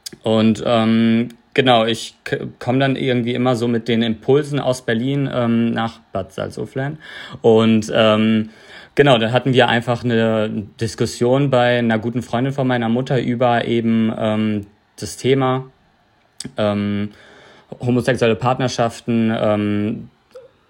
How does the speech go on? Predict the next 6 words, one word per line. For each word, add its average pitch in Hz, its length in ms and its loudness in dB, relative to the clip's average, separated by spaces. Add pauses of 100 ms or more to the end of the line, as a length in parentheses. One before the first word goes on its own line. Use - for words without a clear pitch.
(220)
beziehungsweise 107 800 -2
die 110 220 -6
Ehe 127 300 2 (120)
für 117 140 -8
homosexuelle 110 540 -4
Paare. 123 540 -4